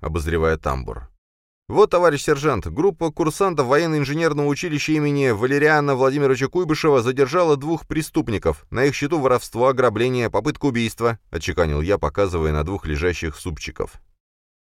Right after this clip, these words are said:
Из-за спины сержанта высунулось круглое лицо в обрамлении кудряшек. Похоже, что универсальная прическа «моток медной проволоки» главенствовал у проводниц поездов. Дальше маячил уже Мишка. «Группа курсантов? А где остальные?» —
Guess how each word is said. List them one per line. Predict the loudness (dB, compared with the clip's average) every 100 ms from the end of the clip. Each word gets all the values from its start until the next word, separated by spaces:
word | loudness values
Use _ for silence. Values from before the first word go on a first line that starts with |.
| _ -8
Из-за | -6 -6
спины | -6 -4
сержанта | -2 -2 0 -4 -2
высунулось | -6 -6 -4 -2 -2 -4 -8 -10
круглое | -6 -4 0 0
лицо | 0 -2 -2
в |
обрамлении | 0 0 -2 -2 -4 -4
кудряшек. | -6 -4 -2 -4 -8 -16 _ _ _ _
Похоже, | -4 -2 0 0 -2
что | -2 -2
универсальная | 0 -2 -2 -2 -2 -2
прическа | -4 -4 -2 -2 0 0
«моток | 0 -2 0 -2 -2
медной | -2 -2 -2
проволоки» | -4 -2 -2 -4 -6 -10 -10 -6
главенствовал | 0 2 2 -4 -6 -4 -4
у | -4
проводниц | -2 2 2 0 -6 -6
поездов. | -6 -6 -6 -6 -6 -8 -18 _ _ -12
Дальше | -2 -2 -2 -4
маячил | -4 -2 -4 -6 -6
уже | -4 -4
Мишка. | -4 -6 -10 -10 -12 _ _ _ _ _ _ _ _
«Группа | -4 0 2 2
курсантов? | 0 0 -2 0 -4 -8 _
А | -4
где | 0 2
остальные?» — | 2 2 0 0 -2 -6